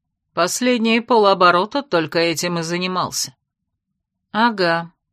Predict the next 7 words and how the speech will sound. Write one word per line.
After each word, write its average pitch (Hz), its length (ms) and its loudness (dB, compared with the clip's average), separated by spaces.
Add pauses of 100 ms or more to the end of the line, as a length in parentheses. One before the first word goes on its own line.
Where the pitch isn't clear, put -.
(120)
теперь 269 460 -2
наконец 262 500 2
понятно, 240 500 -2
почему 202 440 -4
при 175 160 -6
моем 175 340 -4
появлении 180 640 -6